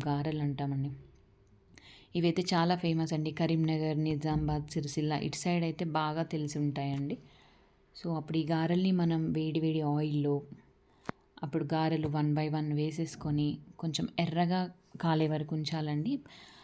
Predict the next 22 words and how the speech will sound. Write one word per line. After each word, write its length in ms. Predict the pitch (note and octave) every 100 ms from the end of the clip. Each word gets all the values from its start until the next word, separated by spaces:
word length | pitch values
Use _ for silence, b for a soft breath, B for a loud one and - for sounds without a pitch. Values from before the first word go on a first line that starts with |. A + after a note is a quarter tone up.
| B -
లే-, 300 | E3+ - E3+ -
కార్న్ 320 | E3+ F3+ F#3
కదా, 400 | F3+ F3 A3+ D#4 -
దీన్ని 520 | - E3+ E3+ G3+ D4 - - - - - -
కొంచెం 600 | F3 E3+ F3 E3 D#3 D3+ - F3
బాగా 320 | E3+ E3+ F#3
కాగకపోతే 840 | F3+ F3 E3+ F#3 F#3 F3+ E3+ G3+
పచ్చి 280 | G#3 F3 - F#3+
పచ్చిగా 300 | F3+ F#3+ F3
ఉంటుందండి 500 | D#3+ D#3+ D#3+ D#3+ D3+
లోపల, 360 | D3+ D3+ D#3+
పిండి 260 | E3 D#3+ D#3+
పిండిగా. 420 | E3 D#3 D3+ G3 B B B B B - -
So 60 |
బాగా 320 | E3 D#3 D#3 D#3+
ఎర్రగా 400 | D#3 D#3+ E3+ F#3
కాగేంత 540 | F3+ D#3+ D#3 E3 D#3+
వరకు 360 | D#3 D#3 D3+ G#3+
వీటిని 380 | G3 E3+ D#3+
కాల్చుకోవాలి. 920 | D#3 D#3+ D#3+ D#3 - E3 D#3 D#3 E3 C#4 b b b b b -
అంతే 380 | F#3+ G3 F#3+ F#3
అండి, 440 | E3 D#3+ E3 E3+